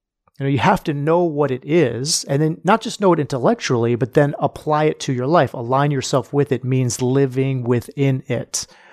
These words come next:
not living outside of it, which is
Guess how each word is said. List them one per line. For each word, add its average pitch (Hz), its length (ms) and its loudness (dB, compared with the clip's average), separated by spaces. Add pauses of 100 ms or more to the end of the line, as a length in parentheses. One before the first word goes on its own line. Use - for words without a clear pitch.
(460)
not 135 260 2
living 135 420 -2 (140)
outside 156 580 0
of 113 120 -10
it, 120 320 -12 (300)
which 143 240 0
is 131 300 -2